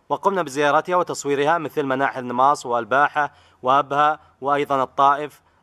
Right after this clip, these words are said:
في وادي ذي غزال، وأيضًا الشفا، وأيضًا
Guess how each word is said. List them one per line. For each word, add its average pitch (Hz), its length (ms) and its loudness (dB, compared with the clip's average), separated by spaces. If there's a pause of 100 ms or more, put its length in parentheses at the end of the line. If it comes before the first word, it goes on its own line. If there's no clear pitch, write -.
في 135 560 -4
وادي 131 560 0
ذي 120 300 -4
غزال، 139 460 4
وأيضًا 127 300 0
الشفا، 151 500 0 (380)
وأيضًا 170 500 0